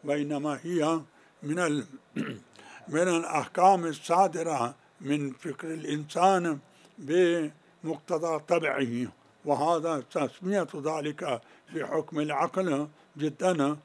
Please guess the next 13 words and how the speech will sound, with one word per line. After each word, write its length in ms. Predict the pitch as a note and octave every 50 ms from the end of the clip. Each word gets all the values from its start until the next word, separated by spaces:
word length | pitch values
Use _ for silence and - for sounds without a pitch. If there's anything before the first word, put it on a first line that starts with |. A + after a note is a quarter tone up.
| - _ _ -
غير 240 | C#3 C3 C#3+ C#3 B2+
واضح. 440 | C3 C3+ C3 B2 A#2 B2+ A2+ - - - - _ _ _ - - - - - - - - - - - _ _ _ _ _ _ _
فما 420 | - - - G3+ G#3 G#3+ G#3+ G#3+ G#3+
يمكن 520 | G3+ F3+ G#3+ A3+ A#3 A3 - G#3+ G#3 G3+
واحد 440 | F#3+ D#3+ F3+ F#3+ F#3 E3 F3 F3+ F3+
يشكل 380 | F#3+ F#3+ - - - G3 F3+
عليه، 500 | D#3 D3 D3 D3 D3+ D#3 D3 C#3 C#3 C3+ B2 - _ _ - _ _ _ _ -
لا 200 | D3 D#3 E3 -
شك 480 | - - G#3+ G#3 - - G#3+ F#3+ E3+ D#3
في 280 | - G#3 D#3+ D3 C#3+ C#3+
أننا 520 | D3+ D3+ D#3 D3+ D#3 F#3 G3 F#3 F3 F3
نطمع 680 | E3+ D#3+ F3 G3 F#3+ - G3+ G3+ F3+ D#3 E3+ E3+ D3 B2 A#2+ - - - _ _
في 500 | - G3+ G3 G3 E3+ D#3+ D#3+ D#3 C#3+ B2